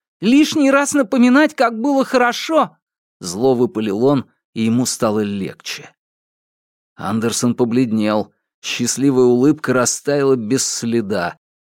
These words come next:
а взгляд снова помрачнел. Он положил руки на стол. "Именно, Томас, именно. Чтобы ты понял, как важно то, что мы делаем,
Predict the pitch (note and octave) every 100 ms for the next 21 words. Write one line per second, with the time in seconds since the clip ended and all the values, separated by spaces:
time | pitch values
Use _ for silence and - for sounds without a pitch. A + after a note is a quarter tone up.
0 | _ E2+ E2 D#2 F2+ A#2+ E3+ E3 - A#2+
1 | A#2+ E3 C#3+ B2+ A#2+ A2 G#2 F#2+ - F2+
2 | B1+ - _ _ _ _ _ _ _ G#2
3 | B2 A2+ A#2+ G#2 B2 G#2+ G#2 - F#2+ F#2
4 | - - D2+ B1 - _ _ _ _ _
5 | _ _ _ _ _ _ _ _ - C#3+
6 | G3+ G3 F3+ C#3+ - A#2 G2+ G2 F#2+ -
7 | - - _ _ _ C#3+ G3+ A3 B2+ E2+
8 | B1 - - _ _ _ - - C#3+ D#3
9 | D#3 D3+ - D3+ F3 F3 E3 D#3 - D3+
10 | D#3 B2+ A#2+ C#3+ F#3 D#3 F3 D#3+ C#3 E3
11 | - - D#3 D3+ C#3 C3+ E3+ B2 F2 C#2